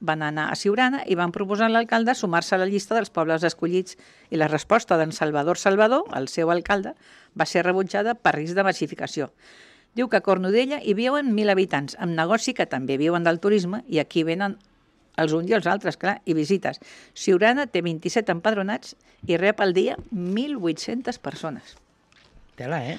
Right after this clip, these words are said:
Speaker 1: Bueno, també té aquelles muntanyes que fan escalada. Llavors això també s'ha, s'ha de tenir en compte, clar.
Speaker 2: Mhm, mhm.
Speaker 1: I un altre poble que també està patint lo mateix que Siurana, doncs, és Rupit. No sé si tu has anat a veure.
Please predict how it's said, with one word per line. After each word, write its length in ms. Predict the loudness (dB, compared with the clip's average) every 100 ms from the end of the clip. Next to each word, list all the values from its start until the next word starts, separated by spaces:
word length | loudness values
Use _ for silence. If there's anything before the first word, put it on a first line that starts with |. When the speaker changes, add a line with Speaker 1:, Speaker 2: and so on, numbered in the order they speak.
| 0
Speaker 1:
Bueno, 200 | 2 2 0
també 240 | 0 0
té 160 | 0 2 2 2
aquelles 260 | 0 0
muntanyes 480 | -2 -6 -4 -4 -4
que 100 | -6 0
fan 640 | 2 2 0 -6 -8 -12 _ _ _ _ _ -8
escalada. 540 | -2 2 4 2 0 -10 _ _ _ _ _ _ -20 -16 -8
Llavors 240 | -4 -2 -2
això 160 | -4
també 260 | -4 -2 -2
s'ha, 160 | 0 0 -2 -4 -8 -14 -18 -20 -20 -10
s'ha 180 | -6 -4
de 120 | -2 -4 -6 -8 -8
tenir 240 | -8 -8
en 40 |
compte, 280 | -6 -6 -4
clar. 200 | -4 -2
Speaker 2:
Mhm, 240 | -2 -4 -4
mhm. 180 | -8 -10 -12 -16 -20 -20 -20 -20 _ -4
Speaker 1:
I 80 |
un 80 | 0
altre 240 | 0 2 2
poble 300 | 2 4 2
que 60 | 0
també 420 | 0 2 2 2
està 220 | 2 2
patint 720 | 2 2 2 2 0 0 -2 -4 -2
lo 100 | 0
mateix 300 | 0 -2 -4
que 120 | -4
Siurana, 420 | 0 0 2 0 0
doncs, 240 | 0 0
és 180 | -2 -2
Rupit. 520 | -4 -2 0 -2 -2 -12 -8
No 100 | -8
sé 160 | -6 -4
si 160 | -4
tu 80 | -2
has 100 | -4
anat 240 | -2 -2 -2
a 60 |
veure. 240 | -6 -6